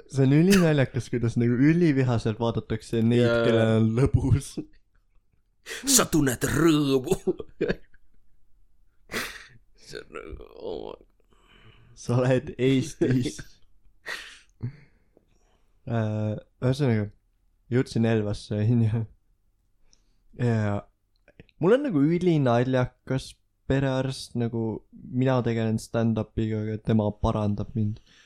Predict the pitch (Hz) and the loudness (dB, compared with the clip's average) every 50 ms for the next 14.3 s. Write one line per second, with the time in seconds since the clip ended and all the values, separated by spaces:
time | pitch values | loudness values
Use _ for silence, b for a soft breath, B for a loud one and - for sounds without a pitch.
0 | b b b b b b b - - 117 113 113 110 107 107 107 104 104 104 107 | b b b b b b b -10 -6 -4 -4 -2 -2 -2 -4 -4 -4 -4 -4 -6
1 | - _ _ _ _ _ _ _ _ _ _ _ _ _ _ _ _ - - 123 | -8 _ _ _ _ _ _ _ _ _ _ _ _ _ _ _ _ -2 0 0
2 | 120 - - 135 120 117 120 123 123 107 101 101 101 107 107 107 104 98 - 110 | 0 2 2 2 4 4 6 6 4 4 2 2 0 2 2 2 2 0 0 -2
3 | 110 117 127 - - - 127 123 - - 131 127 - - - - 147 135 127 131 | -2 -2 -4 -6 -4 -2 -2 -2 -2 -4 -8 -8 -10 -10 -6 -2 -2 0 0 0
4 | 131 - - - - - 151 165 185 214 - 175 139 131 131 131 131 117 113 120 | -2 -2 -4 -10 -4 0 0 2 2 0 0 0 0 2 2 2 2 0 0 -2
5 | 107 107 107 - - 110 107 101 - _ _ _ _ _ _ _ _ _ _ _ | -2 -4 -4 -6 -6 -8 -8 -8 -10 _ _ _ _ _ _ _ _ _ _ _
6 | _ - 143 147 - - 147 135 143 131 110 107 110 110 107 117 110 101 - - | _ -2 -2 -2 0 0 2 2 2 2 0 0 -2 -2 -2 -2 -4 -6 -4 -2
7 | 117 113 113 107 104 104 101 - 113 127 - - - - 127 123 127 120 120 117 | -2 -2 0 0 -2 -2 0 0 0 -2 -2 -2 -2 0 2 4 4 4 2 0
8 | - - 107 - 107 - 117 113 113 110 110 110 113 113 - - - 120 120 - | -2 -4 -4 -4 -2 -2 -2 0 0 0 0 0 0 -2 -2 -2 -2 -2 0 0
9 | 113 110 107 - - 110 107 107 107 - - 110 107 107 - - - - - 170 | -2 -4 -6 -6 -6 -6 -4 -4 -4 -4 -4 -4 -4 -4 -6 -6 -6 -6 -4 -4
10 | - 190 151 131 - - 104 123 - - 120 117 120 117 - 113 113 117 113 113 | -4 -4 -4 -4 -4 -4 -4 -4 -2 -2 -2 -2 -2 0 -2 -2 -2 -2 -6 -6
11 | 113 - - - 107 - - - 131 127 127 120 110 - - _ _ _ _ b | -8 -8 -8 -8 -8 -8 -8 -14 -12 -8 -4 -4 -4 -6 -8 _ _ _ _ b
12 | b b b b b b b b b b b - - 123 135 143 143 - 147 143 | b b b b b b b b b b b -4 -2 0 0 0 0 0 -2 0
13 | 147 139 135 131 131 131 - - - 135 135 135 127 - - - - 139 151 165 | 0 0 -2 -2 -2 -4 -6 -6 -6 -4 -4 -2 -4 -6 -8 -8 -8 -4 -4 -2
14 | 165 147 123 - 117 117 | -2 -4 -4 -4 -4 -4